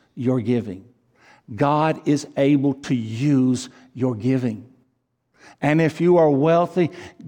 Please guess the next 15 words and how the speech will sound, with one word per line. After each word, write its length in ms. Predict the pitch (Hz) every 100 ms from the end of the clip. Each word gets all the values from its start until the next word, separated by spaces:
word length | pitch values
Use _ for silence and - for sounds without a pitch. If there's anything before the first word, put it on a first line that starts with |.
| 117 _ _ _ -
don't 380 | 110 160 180 135
give 260 | 147 165 -
out 220 | 143 160
of 100 | 139
the 120 | 143
abundance 680 | 120 110 143 160 147 - -
of 160 | 131 127
your 140 | 131
wealth. 340 | 131 131 131
Give 160 | 135 127
sacrificially. 1080 | - - 113 - 104 - 113 - 110 98 _ _ _ _ _ _ _ _ _ _ _ _ _ _ _ _ _ _ _ _ -
And 200 | 147 156
if 240 | 147 -
you 380 | 139 151 151 -
are 380 | 135 131 135